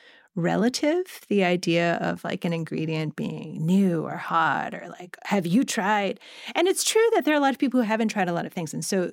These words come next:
so that's a totally valid experience for, for someone to have. But I think to cast it in that light or to look at it in that way, to have that sort of framework, um, you know, I, I don't love it.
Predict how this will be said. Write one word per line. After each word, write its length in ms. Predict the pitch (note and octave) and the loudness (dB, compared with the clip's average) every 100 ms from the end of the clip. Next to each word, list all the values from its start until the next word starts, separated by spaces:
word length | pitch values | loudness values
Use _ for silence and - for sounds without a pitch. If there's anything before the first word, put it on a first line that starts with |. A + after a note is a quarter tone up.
| - | -8
so 160 | - B3 | -4 0
that's 240 | G#3+ A#3 | 2 0
a 60 | A3 | -2
totally 640 | G3 - A#3 A3+ B3 A#3+ G#3+ | -4 -4 0 2 2 2 2
valid 380 | C#3+ E3 G3 - | 0 0 0 -2
experience 520 | - - D#3+ - - | -6 -6 -4 -6 -8
for, 260 | - - - | -8 -10 -8
for 140 | G3 | -6
someone 340 | F#3+ D#3+ E3 E3 | -4 -4 -4 -4
to 60 | E3+ | -4
have. 300 | D#3+ D#3 D3+ | -4 -4 -4
But 120 | E3+ | -4
I 100 | D#3+ | -4
think 380 | - F3+ F3+ - - - - - - _ _ | -2 -4 -4 -10 -20 -20 -20 -20 -20 _ _
to 80 | - | -10
cast 440 | - F3 F#3 - | -4 -2 -2 -2
it 80 | - | 2
in 120 | G3+ | 2
that 180 | G3+ - | 2 2
light 240 | F3+ G3 | 2 2
or 80 | A3+ | 2
to 160 | G3 D#3+ | 0 0
look 220 | D#3 D#3+ | 0 0
at 80 | F3 | -2
it 60 | F#3 | 0
in 60 | F#3+ | 0
that 140 | - | 0
way, 120 | - | -2
to 100 | G3 | -2
have 100 | E3 | -2
that 140 | E3+ F3+ | -2 -4
sort 120 | D#3 | -6
of 60 | - | -6
framework, 640 | D#3+ D#3 F#3+ G#3+ A#3+ - - | -4 0 2 2 0 -2 -4
um, 580 | E3+ D#3 - - - - _ _ _ | -2 0 -2 -4 -6 -10 _ _ _
you 140 | G3 F3 | 2 2
know, 160 | D#3 | 2
I, 300 | D#3 - D#3+ - _ - _ _ - | 0 0 -2 -6 _ -20 _ _ -4
I 60 | - | -2
don't 280 | D#3 D3+ - | 0 -2 -4
love 160 | - | -4
it. 280 | C#2+ D2 D2 | -4 -4 -6